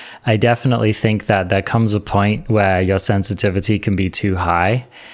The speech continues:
And I think if you lined up a bunch of people and looked at their default settings and tried to figure out, like, like,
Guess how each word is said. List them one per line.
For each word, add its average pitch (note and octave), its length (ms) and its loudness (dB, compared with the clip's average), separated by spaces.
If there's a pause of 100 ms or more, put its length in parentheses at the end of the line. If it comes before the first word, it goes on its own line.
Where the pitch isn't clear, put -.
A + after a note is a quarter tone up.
(580)
And G#2 580 2 (400)
I A2 120 4
think C3+ 440 -2 (280)
if C3 300 0
you A2+ 140 4
lined A#2 500 4
up A2+ 200 2
a A2 40 -2
bunch G#2+ 300 0
of F2+ 120 -6
people G#2+ 600 2
and G#2 220 0
looked G2+ 280 0
at G#2 140 -2
their G2 160 2
default F#2+ 520 0
settings A2+ 760 0 (400)
and G#2 300 0
tried G#2+ 240 0
to G#2+ 100 0
figure G2 380 0
out, F#2+ 400 0
like, F2+ 500 -2 (1000)
like, F#2 340 -2